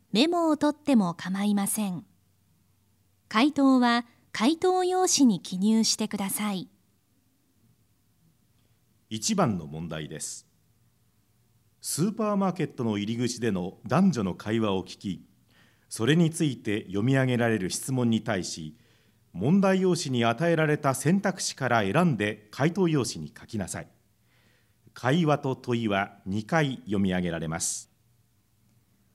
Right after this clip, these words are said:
Speaker 1: この連休も外出自粛でレジャーには行けないけど、せめて今晩は美味しいものを食べたいわね。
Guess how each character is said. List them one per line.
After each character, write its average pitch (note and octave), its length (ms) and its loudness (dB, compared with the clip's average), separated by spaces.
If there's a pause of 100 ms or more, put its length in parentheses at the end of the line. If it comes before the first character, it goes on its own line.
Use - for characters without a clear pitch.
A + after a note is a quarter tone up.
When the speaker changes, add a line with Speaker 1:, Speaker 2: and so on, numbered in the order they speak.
(880)
Speaker 1:
こ A3 240 -6
の B3 180 4
連 C#4+ 240 8
休 C#4+ 300 2
も C#4+ 220 8
外 G#3+ 300 0
出 - 220 -2
自 B3 160 2
粛 B3+ 300 2
で B3 340 0
レ B3 160 2
ジ G4 120 6
ャ G4 100 8
ー F#4+ 40 4
に D#4 140 6
は G3 140 2
行 F3 100 -6
け A3+ 120 -2
な C4+ 120 4
い D4+ 80 4
け C#4+ 140 0
ど、 A#3 240 -2 (380)
せ G#4+ 200 -2
め B4 120 2
て F4+ 160 4
今 E4+ 280 2
晩 D#4 240 2
は A3 180 0
美 F#3+ 180 -2
味 A#3 40 -2
し - 260 2
い C#4+ 40 6
も D#4+ 120 4
の F4+ 140 2
を F#4+ 60 4
食 D4+ 160 0
べ D4+ 100 4
た D#4+ 160 2
い E4+ 80 4
わ D4+ 140 4
ね。 C4+ 400 2